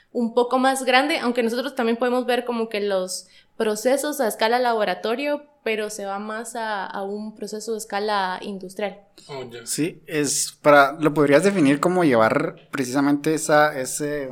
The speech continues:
Speaker 3: ese proceso de experimentación en laboratorio a escalas
Speaker 1: Ujú.
Speaker 3: grandes para poder ya producir un producto final?
Speaker 1: Exacto.
Speaker 2: O
Speaker 1: Sí,
Speaker 2: sea,
Speaker 1: a poder producir mayor cantidad.
Speaker 2: O sea, la ingeniería química mira algo más macro que
Speaker 1: Que micro, ajá.
Speaker 2: ¿Quién se enfoca más en lo micro?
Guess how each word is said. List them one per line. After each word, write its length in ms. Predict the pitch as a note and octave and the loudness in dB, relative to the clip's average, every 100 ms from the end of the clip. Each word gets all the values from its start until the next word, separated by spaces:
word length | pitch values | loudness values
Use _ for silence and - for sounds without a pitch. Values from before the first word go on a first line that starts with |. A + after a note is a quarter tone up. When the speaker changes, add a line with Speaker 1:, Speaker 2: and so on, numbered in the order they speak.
| - | -12
Speaker 3:
ese 140 | A#2 D3 | -10 -8
proceso 400 | C#3 A#2 A2 C#3+ | -6 -8 -4 -2
de 80 | D3 | -2
experimentación 600 | D3 C3 A#2+ A2+ G#2 A#2 | -6 -8 -8 -8 -6 2
en 60 | |
laboratorio 720 | D3 D3+ G#2 - A#2+ E3+ F3+ | 4 4 2 0 4 6 6
a 120 | A#2 G#2 | 4 0
escalas 300 | A2+ A#2 A#2+ | 0 -2 0
Speaker 1:
Ujú. 60 | |
Speaker 3:
grandes 280 | B2 D3 F3 | 0 2 0
para 280 | E3+ A#2+ A2 | -2 -4 -4
poder 300 | A2 A2 G#2+ | -8 -8 -8
ya 580 | A#2 A#2 A#2 A#2 G2+ G2+ - _ _ - | -4 0 4 4 2 -4 -16 _ _ -6
producir 680 | C3 A2 - A#2+ C3 - - | -4 -4 -6 -8 -8 -14 -18
un 300 | B2 A2 G2 _ _ | -16 -16 -18 _ _
producto 400 | F#2+ F2+ - - | -10 -10 -12 -4
final? 340 | D3 F3 - - - | 0 0 -2 -14 -8
Speaker 1:
Exacto. 580 | G3+ G3 - F#3+ F3 F3+ | -8 -6 -8 -8 -10 -12
Speaker 2:
O 80 | - | -6
Speaker 1:
Sí, 100 | E3 | 2
Speaker 2:
sea, 240 | A#3 G3 G3+ | 4 4 2
Speaker 1:
a 100 | G3+ | 4
poder 240 | A3+ A#3 - | 2 2 0
producir 520 | A3+ G#3 G3 B3 B3+ | 2 2 2 0 0
mayor 400 | A#3 G3 G3+ G#3 | -2 -2 -4 -4
cantidad. 500 | A3 G3+ F3+ F3 - _ - | -6 -6 -8 -8 -10 _ -10
Speaker 2:
O 40 | |
sea, 140 | C#3+ F3 | -4 0
la 80 | F3+ | 0
ingeniería 400 | D#3+ B2+ C#3 E3 | 0 0 -2 -2
química 320 | F3+ E3+ D#3 | -4 -2 -2
mira 180 | D3+ D3+ | 0 -2
algo 160 | D3 C#3 | -2 -4
más 240 | C3+ B2 | -6 -4
macro 500 | C#3 D#3+ - A#2+ - _ - | -4 -6 -6 -12 -14 _ -16
que 520 | B2 A#2+ A2+ A2+ - _ | -14 -14 -20 -20 -20 _
Speaker 1:
Que 120 | A3+ | -8
micro, 360 | G#3 G3+ G3+ F#3 | -6 -6 -8 -10
ajá. 540 | F3+ F#3 F3+ F#3 - - - - _ _ | -8 -6 -6 -6 -10 -10 -12 -18 _ _
Speaker 2:
¿Quién 200 | F3+ G#3+ | 0 2
se 60 | A#3 | 2
enfoca 260 | A3 A3 | 0 0
más 160 | G3+ G3 | -2 -2
en 60 | |
lo 80 | F#3+ | -2
micro? 380 | F#3+ - C3 - | -2 -4 -10 -14